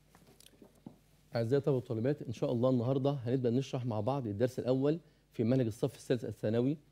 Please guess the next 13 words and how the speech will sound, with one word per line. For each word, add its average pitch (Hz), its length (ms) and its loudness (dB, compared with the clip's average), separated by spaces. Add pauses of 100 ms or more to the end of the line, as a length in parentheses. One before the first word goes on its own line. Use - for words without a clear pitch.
(260)
الدرس 151 260 2
الأول 160 220 4
بيبدأ 139 500 2
بدرس 113 840 0
في 110 200 0
اللغة 113 260 4
الألمانية، 120 580 4
قواعد 117 200 2
اللغة 120 140 0
الألمانية، 120 440 2
هو 131 220 0
مودال 117 320 4
فيربن. 92 340 -2